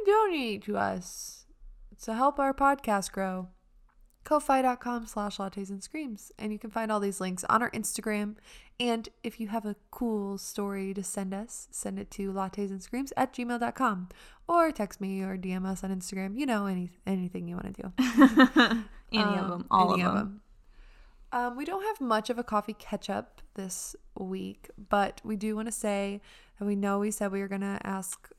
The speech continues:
Speaker 1: um, about the sleep, uh, loose, sleep paralysis thing.
Speaker 2: Yeah.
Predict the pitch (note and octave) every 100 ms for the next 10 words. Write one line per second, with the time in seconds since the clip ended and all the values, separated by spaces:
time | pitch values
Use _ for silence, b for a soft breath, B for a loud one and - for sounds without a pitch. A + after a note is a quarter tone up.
0 | - G3+ F#3+ F#3+ F#3+ G3+ - - G3 G3
1 | - - G3+ G3 G3 G3 - _ _ _
2 | _ _ _ - - G#3 G#3 G3+ G#3 G#3
3 | - G3 G3+ - - - G#3 G#3 G3+ G3
4 | - - - B3 A3 F#3+ F#3+ - - G3
5 | G3 G3 A3+ G3